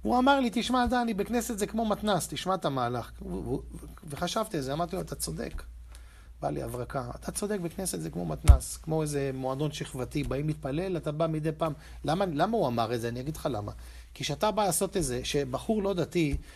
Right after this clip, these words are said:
בא לעשות איזה אזכרה לאמא שלו, לסבתא שלו, מה הוא רואה? "אשרי שבדרך כלל", ואז מדברים, מדברים, מדברים, מדברים, והוא חושב שזה התורה. הוא רואה את האנשים, את הבעל הביתים שהם מתפללים והולכים מהר הביתה,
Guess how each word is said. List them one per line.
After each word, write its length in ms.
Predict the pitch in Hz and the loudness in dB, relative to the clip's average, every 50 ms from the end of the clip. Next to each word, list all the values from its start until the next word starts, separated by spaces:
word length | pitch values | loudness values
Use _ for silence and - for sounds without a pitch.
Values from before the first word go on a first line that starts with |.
| - - - | -20 -14 -4
בא 100 | - 143 | 0 2
לעשות 280 | 160 160 - - 185 170 | 2 2 2 0 0 0
איזה 120 | 165 147 | 0 0
אזכרה 360 | 131 - - - 143 143 165 160 | 2 0 0 0 0 2 2 4
לאמא 280 | 151 135 147 165 160 | 4 4 2 2 2
שלו, 280 | - - - 120 120 117 | 0 0 0 0 -2 0
לסבתא 380 | 113 110 - 160 160 - - | -2 0 0 0 0 0 -2
שלו, 260 | 147 - - 127 120 139 | -4 -2 0 0 0 2
מה 140 | 175 202 | 4 4
הוא 120 | 214 202 175 | 6 6 6
רואה? 200 | 160 151 156 165 156 - - - - - - - - | 4 4 2 2 -2 -6 -12 -20 -20 -20 -12 0 8
"אשרי 360 | - 226 233 - - 196 180 | 10 10 10 10 8 4 6
שבדרך 260 | 156 180 175 180 175 | 6 6 4 4 4
כלל", 140 | 175 185 180 180 165 180 165 180 180 170 180 180 196 170 170 170 190 180 | 4 2 2 0 0 0 0 0 2 2 2 2 4 4 2 2 4 4
ואז 180 | 160 180 185 | 4 4 4
מדברים, 380 | 190 190 170 160 160 190 196 180 | 4 2 2 2 4 4 2 2
מדברים, 340 | 170 156 156 156 185 196 175 | 0 0 0 0 2 0 2
מדברים, 240 | 160 165 175 190 | 2 2 2 2
מדברים, 200 | 180 165 175 190 | 2 2 2 2
והוא 140 | 180 175 180 | 2 0 0
חושב 220 | 170 196 190 233 226 | -2 -4 -4 -4 -4
שזה 340 | - 226 202 202 233 226 | -2 -2 0 2 2 2
התורה. 420 | 214 214 - 240 233 269 262 190 123 - - - - - - - - - - | 2 4 4 4 4 4 2 0 0 -4 -10 -14 -14 -14 -14 -14 -14 -10 -6
הוא 100 | - 160 | -2 0
רואה 120 | 165 190 | 0 0
את 100 | 190 190 | 2 2
האנשים, 400 | 202 190 180 165 151 - 208 190 | 0 0 2 0 0 0 0 0
את 100 | 175 - | 0 2
הבעל 240 | 160 147 143 147 147 | 2 2 4 4 4
הביתים 440 | 143 139 180 196 196 185 160 165 151 | 6 6 8 8 8 6 4 0 0
שהם 220 | - - 147 139 | 2 2 2 0
מתפללים 440 | 135 131 - 156 139 139 151 170 165 | 0 0 0 0 2 2 2 2 4
והולכים 280 | 151 143 139 - 180 156 | 2 2 4 4 2 4
מהר 220 | 147 151 156 139 | 4 4 4 2
הביתה, 440 | 135 131 156 151 143 - - 127 | 2 2 2 2 2 0 0 -4